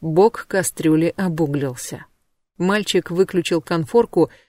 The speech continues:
и подошел к служебному окошку, откуда Камила обычно передавала тарелки Хуану Пабло. Эстебан решил закусить кукурузными чипсами, дожидаясь, пока из зала уйдет посетитель.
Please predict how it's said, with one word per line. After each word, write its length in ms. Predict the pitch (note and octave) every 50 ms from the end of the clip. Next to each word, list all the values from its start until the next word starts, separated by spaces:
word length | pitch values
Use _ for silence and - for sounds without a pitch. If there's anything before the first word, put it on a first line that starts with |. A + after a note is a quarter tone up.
| _ _ _
и 100 | - F3+
подошел 500 | F3+ G#3 F#3+ F#3 F3+ E3+ - A#3+ A#3+ A#3
к 80 | - -
служебному 720 | - - G3 G3 F3+ G3 G3 F3+ E3+ F#3 F#3+ F#3+ G3 G3+
окошку, 540 | G3+ - - A#3+ G#3+ E3+ - - - -
откуда 380 | D3+ D3 - - - F3+ D#3+ E3
Камила 580 | D#3 - F#3+ F3 E3 F3 F#3+ G#3 G#3+ F#3+ E3+ D#3
обычно 440 | D3 C#3+ F3 F3+ - - - E3+ D#3+
передавала 720 | - - F#3 F3 F3+ D#3+ F3 E3 D#3 F3 F3+ F3 F3 E3
тарелки 680 | - F3+ E3+ D#3+ D#3+ E3 F#3 F3+ - - F#3 F3 E3+ -
Хуану 540 | - - - G#3+ G3+ F3+ E3+ E3 E3 F3 F3+
Пабло. 540 | - - A3 G3 E3+ C#3 D3 D3 C3 A#2+ - _ _ _ _ _ _ _ _ _ _ _ _ _ _ _
Эстебан 500 | - F#3+ F#3+ - - G#3+ G#3 B3 C4 B3
решил 380 | A3+ A3 G#3 - - A3+ A3 G3
закусить 540 | F3 F#3+ F3 - G3+ F#3 - - A3 -
кукурузными 680 | - - F#3+ F3 - G3 G3 G3+ G3 F3 F#3 F#3 F#3 F3+
чипсами, 580 | - - B3+ B3+ - - - F#3 E3+ D#3+ D3+ - _ _ _ _ _
дожидаясь, 560 | - E3 F3+ E3 F3+ G#3 G3 A#3 A#3+ A#3 G#3
пока 320 | - - G3 F3+ - G#3 G3
из 140 | F#3 F3 D#3+
зала 320 | D#3+ E3+ G3+ G#3+ G#3+ G#3
уйдет 400 | F#3+ F3+ F3 D3 D#3 E3+ F3 -
посетитель. 800 | - G3+ F#3+ - - G3 - - F3 D3 - - C3+ B2 B2+